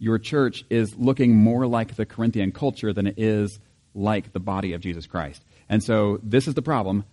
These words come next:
How, what do we do about that?" And then what does he do about it? Is he looks at that through, uh, the gospel and says, "Okay, how do we apply the gospel to this situation? What would that look like?" And, uh, and so we've gone through several,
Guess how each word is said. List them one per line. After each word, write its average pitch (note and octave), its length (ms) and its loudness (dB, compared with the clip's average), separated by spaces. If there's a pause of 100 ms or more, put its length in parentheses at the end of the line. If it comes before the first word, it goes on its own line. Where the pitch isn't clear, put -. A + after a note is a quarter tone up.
How, A2+ 220 -10
what A#2+ 140 0
do A#2+ 40 4
we A#2+ 80 6
do B2+ 140 2
about F2 160 -2
that?" C2+ 240 -14 (460)
And F#2 80 -2
then G2 160 2
what G#2+ 120 0
does A2+ 80 0
he A#2 80 2
do C3 140 4
about C#3+ 220 4
it? G3 140 -2 (320)
Is G#2 100 0
he A#2 80 0
looks C3+ 240 2
at A#2 120 -2
that A2 280 -2 (240)
through, C3 460 4 (260)
uh, G#2 420 2
the G#2+ 160 -2
gospel G2+ 520 -2
and F#2+ 120 -2
says, F#2+ 260 -2
"Okay, G2 360 -2 (240)
how A2 180 -2
do B2+ 80 2
we A#2+ 120 2
apply B2 400 -4
the B2 100 -2
gospel G2+ 360 -4
to G2 100 -10
this F#2 160 -4
situation? D#2+ 640 -10 (240)
What A#2 180 0
would A2 220 0
that A2 240 0
look E2 180 -10
like?" A#1+ 220 -16 (920)
And, A2 480 4
uh, F#2 280 0 (840)
and A2+ 120 2
so C3 100 2
we've F#2+ 340 0
gone B2 200 4
through A#2+ 240 2
several, A#2+ 480 0